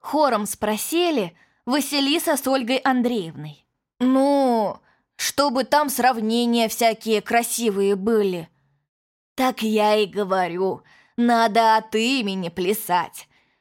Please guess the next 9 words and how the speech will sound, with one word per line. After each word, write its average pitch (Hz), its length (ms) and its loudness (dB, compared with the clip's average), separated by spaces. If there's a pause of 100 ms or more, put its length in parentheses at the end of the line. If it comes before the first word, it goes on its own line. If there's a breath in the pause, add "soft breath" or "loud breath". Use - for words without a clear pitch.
(120)
снова 233 540 0
воодушевилась 214 920 -2
Ольга 196 420 -2
Андреевна. 196 720 -4 (480)
«Вот 165 380 -6
и 220 80 2
давайте 190 840 0 (240 loud breath)
будем 202 480 -2
её 160 340 -8